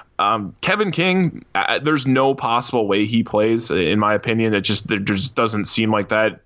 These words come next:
It, from, if it's one injury, it's now, it's a second injury for him. It's just, it never seems to stop with Rashawn,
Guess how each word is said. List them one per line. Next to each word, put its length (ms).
It, 460
from, 260
if 160
it's 140
one 180
injury, 420
it's 160
now, 180
it's 100
a 60
second 280
injury 280
for 140
him. 140
It's 100
just, 160
it 120
never 240
seems 260
to 60
stop 320
with 100
Rashawn, 560